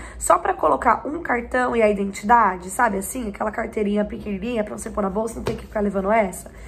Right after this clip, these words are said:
Então, da próxima eu levo, tipo, um porta-cartão. Ou uma capinha, né,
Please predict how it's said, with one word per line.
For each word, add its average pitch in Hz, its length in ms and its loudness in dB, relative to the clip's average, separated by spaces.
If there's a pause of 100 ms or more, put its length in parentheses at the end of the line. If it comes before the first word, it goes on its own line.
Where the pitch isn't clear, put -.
(200)
Então, 240 120 0
da 220 140 6
próxima 226 380 2
eu 240 60 2
levo, 196 220 2
tipo, - 200 -10
um 208 80 -6
porta-cartão. 202 880 0 (380)
Ou 233 160 8
uma 220 160 8
capinha, 240 680 0
né, 208 300 2